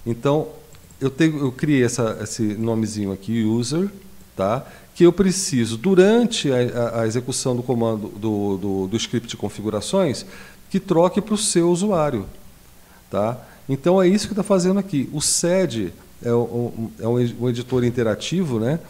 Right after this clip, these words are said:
Ele permite que eu faça substituições dentro de arquivos, com o parâmetro menos i aqui é pra fazer substituições dentro de arquivos. Então, ele vai ler esse arquivo aqui desse lado,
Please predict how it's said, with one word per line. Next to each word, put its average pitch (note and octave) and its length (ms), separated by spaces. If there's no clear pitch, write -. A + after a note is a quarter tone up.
Ele C3 220
permite D#3+ 420
que - 80
eu D#3 40
faça D#3+ 280
substituições C#3+ 880
dentro E3+ 360
de E3 80
arquivos, B2 580
com G2 260
o F2+ 60
parâmetro G#2+ 480
menos G#2 360
i G#2+ 100
aqui A2 180
é C#3 40
pra D3 120
fazer C#3 240
substituições C3 880
dentro E3+ 380
de E3 80
arquivos. A2 380
Então, F3 280
ele C#3 140
vai E3+ 180
ler F#3 360
esse F3+ 200
arquivo B2+ 480
aqui A2+ 200
desse G#2 280
lado, F#2 440